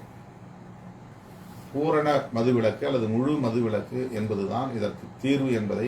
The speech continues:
விடுதலை சிறுத்தைகள் மறுபடியும் வலியுறுத்துகிறது. அதை அடிப்படையாக வைத்துதான் இருபத்தி நாலாம் தேதி பாராளுமன்றம் செல்வதை கூட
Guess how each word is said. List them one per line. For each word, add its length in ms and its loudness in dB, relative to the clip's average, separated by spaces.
விடுதலை 340 0
சிறுத்தைகள் 460 -6
மறுபடியும் 500 0
வலியுறுத்துகிறது. 800 -6
அதை 220 4
அடிப்படையாக 500 4
வைத்துதான் 440 -4
இருபத்தி 400 -2
நாலாம் 400 2
தேதி 160 -2
பாராளுமன்றம் 640 0
செல்வதை 320 -6
கூட 200 -8